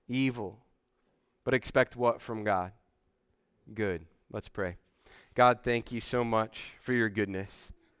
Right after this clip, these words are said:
Forgive us for the times where we doubt your goodness because of all the evil things going around us, and forgive us for the times where we've projected what was just evil from sin in the world that had nothing to do with you, God.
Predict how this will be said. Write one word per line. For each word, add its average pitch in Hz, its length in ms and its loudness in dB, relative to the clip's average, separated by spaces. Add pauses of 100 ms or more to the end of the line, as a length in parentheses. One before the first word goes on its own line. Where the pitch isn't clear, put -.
(880)
Forgive 135 540 4
us 143 220 10
for 151 140 0
the 135 120 4
times 123 400 2
where 123 120 0
we 117 140 0
doubt 123 420 8
your 127 160 2
goodness 117 500 2
because 117 280 -2
of 110 140 0
all 120 140 10
the 120 160 -2
evil 120 300 2
things 117 360 0
going 120 260 4
around 120 340 6
us, 120 180 2
and 120 140 -2
forgive 135 340 4
us 151 140 6
for 147 160 -4
the 135 100 0
times 135 400 4
where 135 140 4
we've 131 220 2
projected 127 840 4 (300)
what 135 200 2
was 127 180 2
just 135 500 2
evil 120 560 -2 (540)
from 110 180 -4
sin 156 460 8
in 127 80 2
the 107 100 -2
world 143 460 4
that 110 120 2
had 110 160 -2
nothing 143 540 2 (460)
to 143 120 -4
do 127 160 0
with 113 220 -2
you, 107 140 -4
God. 92 320 -2